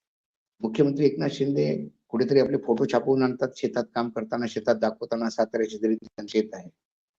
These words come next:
आणि लोक मोठे यांनी सांगतात, अधिकाऱ्यांनी, की ते शेत-, ते शेतकरी आहेत बरं का, ते मराठी आहेत आणि शेतकरी आहेत,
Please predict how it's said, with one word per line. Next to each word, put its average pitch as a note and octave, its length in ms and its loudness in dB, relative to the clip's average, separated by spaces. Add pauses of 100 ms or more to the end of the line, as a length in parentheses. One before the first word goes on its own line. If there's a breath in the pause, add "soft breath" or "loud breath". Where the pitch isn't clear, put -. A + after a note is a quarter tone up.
(580)
आणि A#2 120 6
लोक A2+ 220 6 (100)
मोठे B2 240 0 (180)
यांनी C3+ 160 6
सांगतात, G2 360 -2
अधिकाऱ्यांनी, G2 500 -2
की - 360 -18
ते A2 140 -2
शेत-, A2 320 0
ते A#2+ 60 4
शेतकरी C#3 580 2
आहेत C3+ 120 0
बरं C#3 120 0
का, - 120 -12 (1160)
ते G#2+ 60 0
मराठी A2+ 360 4
आहेत C3+ 180 2
आणि C3 120 -2
शेतकरी - 380 -8
आहेत, E3 120 -12